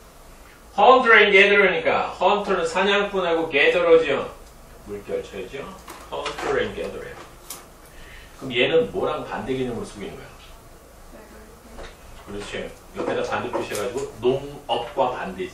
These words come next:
농업과 반대 개념이야, 지금.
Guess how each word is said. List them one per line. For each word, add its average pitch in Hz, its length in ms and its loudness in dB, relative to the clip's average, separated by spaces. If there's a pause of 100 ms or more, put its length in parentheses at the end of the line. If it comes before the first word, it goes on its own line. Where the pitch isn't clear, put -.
(2000)
농업과 135 460 -2
반대 110 280 -6
개념이야, 104 320 -8
지금. 180 420 -10